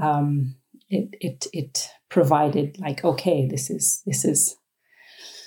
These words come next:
this is something that is worthy of further investigation."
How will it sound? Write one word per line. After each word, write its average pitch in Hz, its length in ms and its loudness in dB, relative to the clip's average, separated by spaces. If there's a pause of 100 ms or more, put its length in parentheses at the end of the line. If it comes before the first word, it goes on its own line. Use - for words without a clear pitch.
(1120)
this - 240 6
is 202 140 8
something 196 380 8
that 180 160 8
is 170 200 6
worthy 175 380 8
of 170 260 8
further 220 440 10
investigation." 185 1040 6